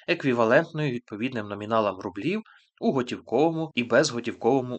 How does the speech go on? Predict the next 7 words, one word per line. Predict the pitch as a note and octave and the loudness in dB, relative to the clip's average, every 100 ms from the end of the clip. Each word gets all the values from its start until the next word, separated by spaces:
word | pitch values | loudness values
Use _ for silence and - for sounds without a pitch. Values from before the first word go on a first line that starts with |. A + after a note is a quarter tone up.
| - | -4
обігу. | G#2 F#2 F2+ F2+ - _ _ _ _ _ - | -2 -2 -8 -12 -16 _ _ _ _ _ -16
Таким | D3+ A#3 F#3+ | 0 0 2
чином, | - C#3+ D#3+ E3+ F3 _ _ | 0 0 0 -4 -10 _ _
у | - | 2
готівковому | G#3 A#3+ G3 F#3+ F#3 C3+ C3+ - | 4 4 4 8 10 8 2 0
обігу | C3+ A#2 G#2 | 0 0 -4
України | G#2 - A2+ F3 A3 G#3 | -6 -2 0 0 0 -2